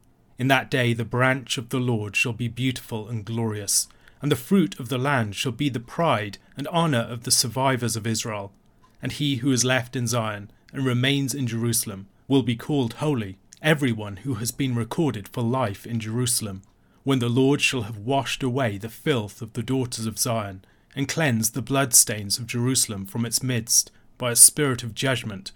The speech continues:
and by a spirit of burning. Then the Lord will create over the whole site of Mount Zion, and over her assemblies, a cloud by day, and smoke and the shining of a flaming fire by night.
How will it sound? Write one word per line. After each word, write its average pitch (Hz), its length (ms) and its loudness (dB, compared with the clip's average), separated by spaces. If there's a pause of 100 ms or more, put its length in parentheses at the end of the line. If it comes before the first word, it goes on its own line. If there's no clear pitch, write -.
(200)
and 120 80 -6
by 120 160 2
a 107 60 0
spirit 110 540 2
of 113 180 -8
burning. 107 440 -2 (360)
Then 156 220 4
the 170 100 2
Lord 135 440 4
will 131 160 0
create 131 480 0
over 135 260 0
the 110 180 -4
whole 165 200 0
site 123 500 2
of 113 100 -6
Mount 127 280 0
Zion, 104 420 -2 (180)
and 139 100 -4
over 156 280 4
her 139 240 0
assemblies, 120 680 0 (240)
a 123 80 -6
cloud 151 480 2
by 120 200 0
day, 104 380 -4 (280)
and 147 100 0
smoke 143 480 6
and 139 140 -2
the 131 60 0
shining 143 440 2
of 113 120 -4
a 117 40 -4
flaming 143 500 0
fire 120 420 0
by 117 160 0
night. 117 460 -2